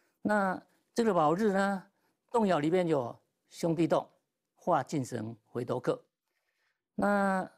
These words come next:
三个动爻里面都是金来克木，所以以先生来占老婆的生产，结果是老婆受克制。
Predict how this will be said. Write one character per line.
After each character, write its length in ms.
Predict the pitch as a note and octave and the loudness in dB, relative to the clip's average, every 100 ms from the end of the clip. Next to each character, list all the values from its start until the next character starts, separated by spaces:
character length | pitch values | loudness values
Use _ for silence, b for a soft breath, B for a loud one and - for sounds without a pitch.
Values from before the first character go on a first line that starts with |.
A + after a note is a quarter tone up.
| _ _ _ _ _ _ _ _ _ _ _ _ _ _ _ _ _ _ _ _ | _ _ _ _ _ _ _ _ _ _ _ _ _ _ _ _ _ _ _ _
三 260 | - - A3+ | -6 -2 0
个 80 | F3+ | 0
动 200 | G#3+ F#3 | 0 0
爻 120 | C3+ | 0
里 120 | A#2+ | 0
面 280 | D3 C3 B2+ - _ _ _ _ _ _ | -2 -2 -6 -14 _ _ _ _ _ _
都 80 | D3 | -6
是 140 | D#3 | -4
金 360 | - C#3+ C3+ C3+ _ - | -4 -2 -2 -4 _ -12
来 200 | A2+ A2+ | -10 -10
克 240 | - C#3+ | -6 -4
木， 240 | C#3 - _ _ _ _ _ | -4 -6 _ _ _ _ _
所 240 | - E3+ | -6 -2
以 240 | D#3 - - _ _ _ - | -2 -6 -18 _ _ _ -8
以 380 | C#3+ C3 - - _ _ _ _ _ _ _ _ _ _ _ _ _ | -6 -4 -8 -14 _ _ _ _ _ _ _ _ _ _ _ _ _
先 220 | - D3+ | -6 -2
生 140 | D#3 C#3+ | -2 -2
来 100 | B2+ | -2
占 400 | C#3 C3+ C#3 C3 - | -2 -2 -4 -6 -6
老 200 | A#2+ G#2+ | -4 -4
婆 280 | F#2+ G#2+ G#2 | -6 -8 -6
的 240 | A2 - _ _ - | -8 -12 _ _ -8
生 200 | C#3+ C3 | -4 -2
产， 300 | G#2+ F#2+ A2 _ | -4 -8 -12 _
结 240 | B2+ D3 | -4 -4
果 220 | C#3+ A2 | -4 -8
是 200 | - C#3+ B2+ | -6 -6 -6
老 260 | C3 A#2 A2+ | -6 -4 -6
婆 340 | - A#2 B2+ | -8 -8 -6
受 400 | C3 - F3+ - _ _ | -8 -2 -2 -2 _ _
克 200 | - D#3+ | -2 -2
制。 260 | - D3 | -2 -8